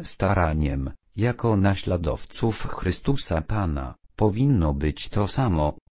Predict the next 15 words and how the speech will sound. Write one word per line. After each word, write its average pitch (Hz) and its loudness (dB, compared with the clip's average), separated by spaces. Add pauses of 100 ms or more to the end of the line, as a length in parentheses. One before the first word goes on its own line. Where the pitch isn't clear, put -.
co 123 0
miał 107 2
na 80 2
myśli 92 0
wielki 117 0
apostoł, 71 -2 (180)
gdy 90 2
powiedział, 71 -2 (240)
„Żebym 85 0
go 80 0
poznał 76 0
i 90 0
moc 87 2
zmartwychwstania 80 -2
Jego”, 82 0